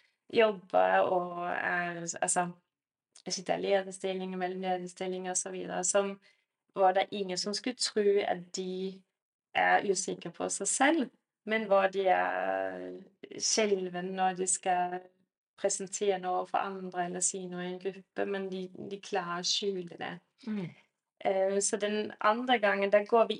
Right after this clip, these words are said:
Speaker 1: inn i den der klumpen i magen eller trykk i brystet, eh, og så oppløser vi det som ligger bak. Så du kan si hvor at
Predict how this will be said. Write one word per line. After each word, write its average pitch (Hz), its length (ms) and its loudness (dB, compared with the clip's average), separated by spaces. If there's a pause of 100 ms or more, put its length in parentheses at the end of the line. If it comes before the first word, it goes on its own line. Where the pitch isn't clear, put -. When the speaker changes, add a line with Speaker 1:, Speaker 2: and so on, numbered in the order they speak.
(120)
Speaker 1:
inn 208 160 2
i 196 80 6
den 185 160 4
der 185 240 6
klumpen 226 420 2
i 220 60 -6
magen 208 580 6
eller 190 220 2
trykk - 320 0
i 202 80 -4
brystet, 202 840 2 (100)
eh, 185 400 0
og 185 100 -2
så - 240 0
oppløser 185 600 0
vi 190 40 0
det 185 340 -2
som 196 200 -4
ligger 190 380 -6
bak. 208 480 0 (400)
Så 214 80 -6
du 214 100 0
kan 220 220 2
si 233 320 2
hvor 202 240 10
at 185 320 2